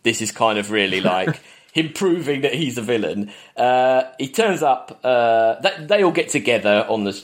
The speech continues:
Speaker 1: on the ship, don't they? Uh, and, uh, oh no, maybe it's just Captain America at that point. Anyway,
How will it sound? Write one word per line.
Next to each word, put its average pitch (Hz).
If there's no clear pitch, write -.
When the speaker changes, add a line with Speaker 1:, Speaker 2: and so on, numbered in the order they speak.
Speaker 1:
on 107
the 95
ship, -
don't 92
they? 82
Uh, 101
and, 98
uh, 101
oh 165
no, 147
maybe 160
it's -
just -
Captain -
America 104
at -
that -
point. -
Anyway, 95